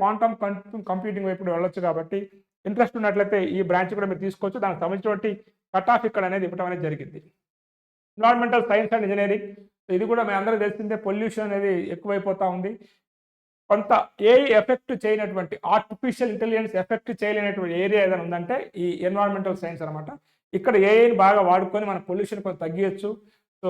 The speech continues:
తెలుసు కదా మన ఢిల్లీలో ఎలాంటి పరిస్థితి ఉందో పొల్యూషన్ అనేది. కాబట్టి వీళ్ళ యొక్క అవసరం అనేది విద్యుత్లో కూడా టెక్నాలజీ కూడా చాలా ఇన్వాల్వ్ కాబోతా ఉంది. ఈ బ్రాంచ్ కూడా ఇంట్రెస్ట్ ఉంటే చదవచ్చు. మెకానికల్ ఇంజనీరింగ్, so మెకానికల్ ఇంజనీరింగ్ అనేది మీరు తక్కువ అంచనా వేయకండి.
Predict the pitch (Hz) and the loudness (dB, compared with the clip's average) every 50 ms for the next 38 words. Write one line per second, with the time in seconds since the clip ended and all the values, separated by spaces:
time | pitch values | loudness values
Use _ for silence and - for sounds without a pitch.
0 | 170 170 - - - - 196 208 196 - 233 226 214 208 196 175 160 185 202 214 | 2 2 0 0 -2 -2 -2 -2 0 0 2 2 2 2 0 -2 -2 -2 0 0
1 | 220 214 208 190 190 190 202 190 185 - 185 175 - - 220 196 196 185 - 175 | 0 2 2 4 4 2 0 0 -2 -4 -4 -4 -4 -8 -10 -10 -10 -8 -6 -6
2 | 180 196 190 190 202 190 185 180 180 196 - 196 202 202 208 208 202 202 202 196 | -4 -4 -4 -4 -4 -6 -6 -6 -6 -6 -4 -4 -4 -4 -2 -2 2 4 4 4
3 | 196 - 202 185 175 180 196 190 - 233 226 220 202 202 202 196 202 214 220 214 | 4 4 2 4 4 4 2 2 2 2 2 2 2 -2 -2 -2 -4 -6 -8 -12
4 | - _ - _ _ _ - 180 175 180 226 233 226 214 202 202 - 185 180 - | -16 _ -20 _ _ _ -10 -8 -4 -4 -2 0 0 0 0 0 -2 -6 -6 -2
5 | 214 214 214 214 208 208 202 - 196 196 190 185 190 196 208 202 190 185 180 180 | 0 0 0 0 0 -2 0 2 2 0 2 2 2 2 2 4 4 4 4 4
6 | 180 190 185 185 180 180 175 175 185 208 196 _ _ _ _ _ _ - 190 190 | 2 0 0 -2 -4 -4 -4 -6 -8 -10 -10 _ _ _ _ _ _ -2 -2 0
7 | 170 185 185 196 208 - 233 214 214 208 202 196 180 175 - _ _ _ - 185 | 4 4 4 4 4 2 0 2 4 6 6 4 4 0 -4 _ _ _ -10 -8
8 | 185 196 214 - - 208 190 180 208 202 190 180 185 185 - _ _ _ _ - | -2 -2 -2 -2 -2 -4 -6 -4 -2 -2 -2 -2 -4 -6 -16 _ _ _ _ -4
9 | 165 170 185 196 208 202 202 - - 226 233 233 - _ _ _ _ _ _ _ | 0 2 2 2 2 0 0 -2 -6 -6 -6 -6 -10 _ _ _ _ _ _ _
10 | _ - 185 185 - 220 226 226 226 233 226 208 208 208 208 208 208 214 226 214 | _ -8 -6 0 2 2 2 2 2 0 0 0 0 0 0 2 2 2 2 0
11 | 214 - - - - - 180 165 170 170 170 208 214 214 214 220 214 202 202 202 | -6 -10 -14 -12 -6 -6 -4 -4 -4 -4 0 0 0 0 0 -4 -4 -4 -2 -2
12 | 202 202 202 190 190 190 190 196 190 208 208 190 190 196 - - _ _ _ _ | -2 -2 -2 -2 -2 0 0 -2 0 0 -2 -2 -4 -8 -14 -20 _ _ _ _
13 | - 180 180 170 - 180 165 - - 208 208 202 208 208 180 185 190 190 208 190 | -6 -4 -4 -2 -2 -4 -4 -2 -2 -4 -4 -4 -4 -4 -2 -2 -2 0 0 -2
14 | 190 185 208 | 0 0 -2